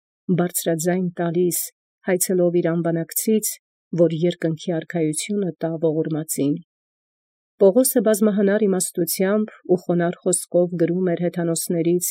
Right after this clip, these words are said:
եղած հավատացյալներին ողորմության պարգև տալ Երուսաղեմում գտնվող աղքատներին, իսկ դու,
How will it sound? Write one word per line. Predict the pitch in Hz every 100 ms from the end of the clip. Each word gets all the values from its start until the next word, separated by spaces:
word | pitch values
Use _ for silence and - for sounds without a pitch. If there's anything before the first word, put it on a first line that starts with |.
| 180
եղած | 170 165 165 -
հավատացյալներին | - 165 160 160 - 165 165 160 165 196 - _ _ 175
ողորմության | 175 175 180 175 202 196 196
պարգև | 196 202 - 247 -
տալ | - 156 156
Երուսաղեմում | 175 165 160 185 160 151 165 208
գտնվող | 190 170 165 156 165 156
աղքատներին, | 151 - 165 - 160 156 151 165 151 _ _ _ _ _ 185
իսկ | 202 - 185
դու, | 160 214